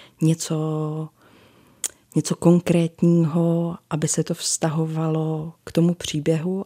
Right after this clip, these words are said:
ale aby to vyjadřovalo i jí. Takže pokud, pokud se mnou chce o tom komunikovat, tak, eh, vlastně se na té podobě té obálky domlouváme. Pokud mi nechá volnou ruku, tak potřebuju trošku víc času,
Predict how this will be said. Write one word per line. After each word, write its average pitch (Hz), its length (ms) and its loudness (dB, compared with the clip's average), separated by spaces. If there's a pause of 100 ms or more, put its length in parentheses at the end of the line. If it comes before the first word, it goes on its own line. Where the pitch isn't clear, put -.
ale 160 240 -2
aby 156 180 0
to 165 120 -4
vyjadřovalo 160 720 0
i 170 60 -2
jí. 147 400 -2
Takže 147 260 -6
pokud, 160 360 -8 (720)
pokud 165 320 -2 (600)
se - 140 0
mnou 151 200 6
chce 160 320 -2 (160)
o 160 80 -6
tom 156 200 -4
komunikovat, 156 840 -4 (120)
tak, - 360 -8
eh, 156 60 -4 (380)
vlastně 151 260 -2
se - 140 -2
na 147 100 -2
té 151 180 -4
podobě 147 400 0
té - 160 -6
obálky 143 440 -2
domlouváme. 135 720 -2 (340)
Pokud 170 260 0
mi 170 100 4
nechá 156 340 -2
volnou 160 500 2
ruku, 156 400 0 (360)
tak 151 140 -6
potřebuju 151 460 -4
trošku - 340 -6
víc 160 280 -4
času, 156 520 0